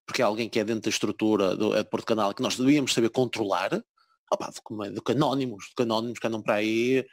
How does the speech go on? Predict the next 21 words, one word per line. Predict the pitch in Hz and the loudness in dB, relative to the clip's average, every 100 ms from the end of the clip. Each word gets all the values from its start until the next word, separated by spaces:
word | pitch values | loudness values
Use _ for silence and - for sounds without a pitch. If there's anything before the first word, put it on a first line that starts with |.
| _ | _
mesmo | 151 143 135 | 2 2 0
figuras | 147 131 131 | 2 4 2
públicas | - 139 113 117 | 4 2 2 0
que | - 139 | 0 0
não | 131 | 2
percebem | - - 151 143 | 0 0 0 0
um | 131 | -4
caraças | - 147 135 127 127 | -2 0 0 0 -2
de | 113 | -2
futebol, | - 117 107 139 - _ - - _ _ _ | -4 0 0 -2 -10 _ -20 -20 _ _ _
que | 359 | -4
nem | 233 | -2
para | 104 | 0
ali | 113 | 0
a | 113 | 2
mandar | 117 120 | 0 0
bitites | 123 131 135 135 - | -2 -2 -2 -4 -6
nas | 151 | -2
redes | 156 135 | -2 -2
sociais. | - - - 139 123 | -4 0 0 0 -4
Opa, | - | -10